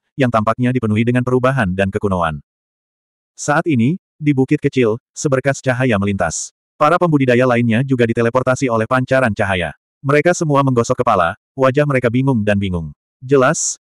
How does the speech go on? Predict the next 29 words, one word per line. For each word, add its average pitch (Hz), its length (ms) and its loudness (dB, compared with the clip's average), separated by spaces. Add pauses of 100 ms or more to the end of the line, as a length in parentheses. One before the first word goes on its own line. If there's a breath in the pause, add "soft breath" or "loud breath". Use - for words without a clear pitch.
(160)
mereka 151 320 0
tidak 143 160 2
terbiasa 123 400 0
dengan 113 160 0
lingkungan 120 320 0
asing 117 400 -4
di 127 80 -4
sekitar 131 320 -2
mereka. 92 400 -4 (640)
"Ini 156 240 2
seharusnya 147 400 -2
menjadi 120 240 0
lantai 120 320 0
empat 120 160 -2
menara 107 320 -2
asal 143 160 -2
Qi," 113 320 -4 (160)
gumam 151 240 2
Zuawan 120 320 0
pada 107 160 0
dirinya 110 240 0
sendiri 117 320 0
sambil 131 320 0
melihat 107 240 -2
sekeliling 127 400 0
ke 123 80 -4
lingkungan 131 440 0
yang 95 120 -2
tandus. 87 520 -4